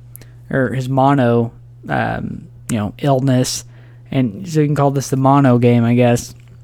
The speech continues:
Uh, you know, throws for three hundred thirty-eight yards, two touchdowns.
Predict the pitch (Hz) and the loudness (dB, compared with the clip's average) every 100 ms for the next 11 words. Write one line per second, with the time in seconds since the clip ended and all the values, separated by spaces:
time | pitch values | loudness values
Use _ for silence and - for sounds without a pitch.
0 | - - - - 131 110 110 117 123 123 | -20 -20 -20 -8 -4 -2 -2 -4 -2 -2
1 | 113 151 139 139 - 160 156 160 147 135 | 0 0 2 -2 0 2 4 4 2 2
2 | 143 143 139 127 135 131 135 139 - - | 2 2 2 2 0 0 0 -2 -8 0
3 | 156 - 135 135 - 135 135 135 135 | 0 0 -4 -4 -2 0 2 2 -2